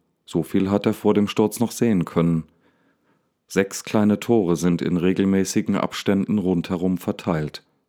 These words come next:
Die Öffnungen sind etwa brusthoch, genau passend für die Bewohner am anderen Ende der Gänge. Würde er in eines der Tore krabbeln,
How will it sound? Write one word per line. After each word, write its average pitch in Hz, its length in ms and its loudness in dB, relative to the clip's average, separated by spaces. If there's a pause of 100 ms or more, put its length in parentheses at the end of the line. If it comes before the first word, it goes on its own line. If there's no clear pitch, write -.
(1120)
Die 98 120 2
Öffnungen 90 600 0 (140)
sind 87 240 -2
etwa 92 240 -2
brusthoch, 101 800 -2 (560)
genau 82 260 0
passend 85 580 -6
für 90 140 -4
die 78 120 -4
Bewohner 80 600 -2 (280)
am 76 180 -6
anderen 82 420 -2
Ende 76 420 -8 (140)
der 78 80 -6
Gänge. 76 400 -10 (1120)
Würde 87 200 0
er 92 80 2
in 90 100 2
eines 87 400 -2
der 98 120 -4
Tore 90 340 0
krabbeln, 95 520 0